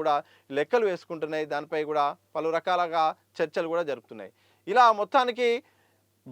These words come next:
భవిష్యత్తులో తెలంగాణలో ప్రభుత్వాన్ని ఫామ్ చేయాలంటే ఇక గ్రామీణ ఓటర్లు కానీ, గ్రామీణ సంబంధించిన, రూరల్ సంబంధించిన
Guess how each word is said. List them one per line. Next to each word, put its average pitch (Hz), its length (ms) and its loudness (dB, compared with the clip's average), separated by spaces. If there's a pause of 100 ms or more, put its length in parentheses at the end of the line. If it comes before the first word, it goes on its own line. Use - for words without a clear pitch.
(140)
భవిష్యత్తులో 240 520 6 (220)
తెలంగాణలో 233 580 4 (220)
ప్రభుత్వాన్ని 226 560 0
ఫామ్ 196 260 0
చేయాలంటే 196 380 0 (340)
ఇక 180 80 2 (760)
గ్రామీణ 233 380 4 (200)
ఓటర్లు 214 320 2 (100)
కానీ, 202 220 0 (220)
గ్రామీణ 208 380 0 (120)
సంబంధించిన, 196 400 -2 (120)
రూరల్ 214 380 0
సంబంధించిన 185 360 -4